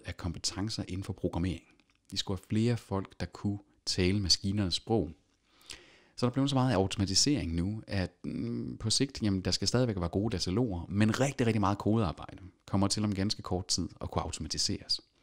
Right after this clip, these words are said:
Det, der til gengæld kommer til at være brug for, det er nogle mennesker, der er rigtig, rigtig dygtige til at forholde sig til ja- og nej-spørgsmål, men også alle de gråzoner, der er derimellem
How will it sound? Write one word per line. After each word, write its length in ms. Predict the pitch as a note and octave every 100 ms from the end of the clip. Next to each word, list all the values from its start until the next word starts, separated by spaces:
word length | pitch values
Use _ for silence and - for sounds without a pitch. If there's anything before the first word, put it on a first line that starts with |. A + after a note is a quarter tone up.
| _ _ - - - - -
Det, 100 | C3
der 60 |
til 120 | A2 G#2
gengæld 320 | C3 C#3+ F#2+
kommer 160 | D2
til 100 | -
at 20 | F2+
være 80 |
brug 180 | D#2+ -
for, 200 | - - - _
det 120 | A2+ A2+
er 40 |
nogle 180 | A2 F2+
mennesker, 400 | E2+ G#2 - D2+ D#2 _ _ _ _ -
der 80 |
er 120 | F2+ F2
rigtig, 180 | G#2
rigtig 240 | F#2+ F#2+ F2+
dygtige 320 | G2+ - D2 F#2
til 100 | -
at 60 | F2
forholde 340 | D#2 F#2 F#2+
sig 140 | - -
til 360 | - D#2+ E2+ - _ _ _ _
ja- 260 | D#2+ F2+ G2
og 100 | F#2+
nej-spørgsmål, 760 | E2 D#2+ - - - - - E2 _ _ _
men 180 | - F2+
også 220 | E2+ F2+
alle 100 | -
de 40 | G2
gråzoner, 540 | - F2+ - D#2+ D#2+
der 80 | D2+
er 100 | D#2
derimellem 600 | - F2 D2+ F#2 D#2+ D2